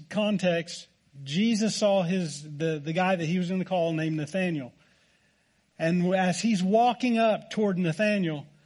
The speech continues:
um, Nathanael had already said, uh, his friends had said, "Hey, you gotta come and see this Jesus. You gotta come and see Jesus of Nazareth. He is happening. He is the man."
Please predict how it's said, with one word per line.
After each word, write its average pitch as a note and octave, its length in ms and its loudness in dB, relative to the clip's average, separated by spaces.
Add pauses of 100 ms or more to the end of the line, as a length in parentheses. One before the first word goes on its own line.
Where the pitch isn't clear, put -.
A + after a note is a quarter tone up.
(520)
um, D3+ 480 -6
Nathanael A3+ 600 0
had G3 180 4
already G3+ 240 4
said, D#3 800 -2
uh, - 400 -20
his D#3 180 -4
friends G#3 380 0
had E3+ 160 -2
said, F3 200 0
"Hey, F#3 120 0
you F#3+ 140 0
gotta A3 160 2
come G3+ 180 0
and F3 80 0
see G3+ 140 -2
this D#3+ 160 -4
Jesus. D3+ 560 -4 (360)
You D#3+ 220 -2
gotta A3 160 4
come A3 180 0
and G3 80 2
see G3+ 220 -2
Jesus F#3+ 460 0
of D#3+ 100 -2
Nazareth. E3+ 580 0 (380)
He G#3+ 320 0
is E3 380 -2 (580)
happening. D3+ 560 -2 (560)
He A3+ 320 2
is F#3+ 320 0 (240)
the G3+ 160 4
man." F3 420 2